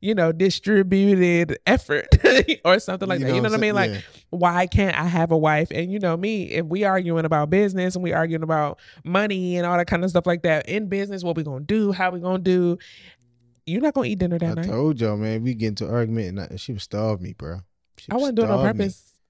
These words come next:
Speaker 2: I'm like, "What?" And we had an argument, but that's, what, what did I exactly say to you, though?
Speaker 1: I, I felt like it was like, "What do I have to do to get my wife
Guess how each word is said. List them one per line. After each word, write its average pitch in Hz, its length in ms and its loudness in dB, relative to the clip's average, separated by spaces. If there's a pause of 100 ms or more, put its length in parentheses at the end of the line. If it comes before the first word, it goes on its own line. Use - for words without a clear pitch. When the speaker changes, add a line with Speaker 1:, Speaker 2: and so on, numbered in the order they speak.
(720)
Speaker 2:
I'm 107 120 -12
like, 95 240 -8 (160)
"What?" 139 200 -10 (360)
And 107 140 -8
we 135 120 -2
had 165 160 0
an 131 80 -8
argument, 170 320 -4
but 143 140 -8
that's, - 240 -12 (200)
what, 214 320 -8
what 170 120 -8
did 262 140 -8
I 101 40 -10
exactly 101 420 -12
say 110 160 -12
to 98 60 -10
you, - 140 -18
though? - 180 -20 (300)
Speaker 1:
I, 226 380 -4
I 196 40 -4
felt 233 200 -4
like 220 100 -4
it 214 80 -2
was 196 140 -4
like, 175 120 -2
"What 160 180 -2
do 202 100 0
I 196 80 -4
have 190 160 -6
to 165 100 -6
do 175 220 -2
to 170 100 -10
get 147 180 -6
my 139 160 -12
wife - 480 -12